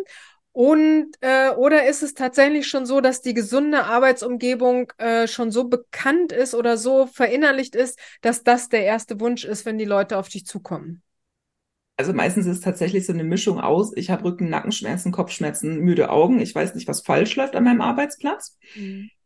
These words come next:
Speaker 2: Oder es ist tatsächlich, dass sie wissen, mein Raum ist eine Vollkatastrophe, ich, ich komme hier nicht klar, ich brauche definitiv eine bessere Struktur, ähm, irgendwas funktioniert hier gar nicht für mich. Es sind immer diese zwei Schmerzpunkte, ne? Also entweder wirklich körperlicher Schmerz oder wirklich dieses Unwohlsein, dieses Nicht-Wohlbefinden im Homeoffice ins Spezielle.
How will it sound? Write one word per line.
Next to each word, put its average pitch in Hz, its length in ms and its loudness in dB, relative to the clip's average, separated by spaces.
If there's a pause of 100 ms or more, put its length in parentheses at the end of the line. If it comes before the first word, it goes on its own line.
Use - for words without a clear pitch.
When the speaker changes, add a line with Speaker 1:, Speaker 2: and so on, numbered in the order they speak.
(100)
Speaker 2:
Oder 226 280 6
es 226 100 -2
ist 220 140 0
tatsächlich, 214 340 2
dass 214 160 -2
sie 190 140 0
wissen, 214 220 2
mein 185 120 2
Raum 175 260 0
ist - 160 -4
eine 185 200 0
Vollkatastrophe, 175 840 -2
ich, - 300 -8
ich - 120 -12
komme 190 200 2
hier 196 80 6
nicht 180 180 -2
klar, 160 240 -2
ich - 140 -4
brauche 165 200 -4
definitiv 190 440 0
eine 208 80 8
bessere 220 320 6
Struktur, 254 640 0 (300)
ähm, 190 460 2
irgendwas 180 480 0
funktioniert 214 420 0
hier 175 100 0
gar - 320 2
nicht 247 180 2
für 233 120 0
mich. 226 320 2 (180)
Es 196 140 -8
sind 202 100 4
immer 202 160 2
diese 190 200 2
zwei 165 200 -2
Schmerzpunkte, 147 600 -6
ne? 185 100 2
Also 175 140 2
entweder 156 280 0
wirklich 190 260 0
körperlicher 247 480 2
Schmerz 190 480 0
oder 175 200 0
wirklich - 200 -8
dieses 160 260 -8
Unwohlsein, 170 840 0
dieses - 320 -10
Nicht-Wohlbefinden 165 920 -4
im 156 220 -2
Homeoffice 185 500 0
ins 180 180 -2
Spezielle. 180 640 0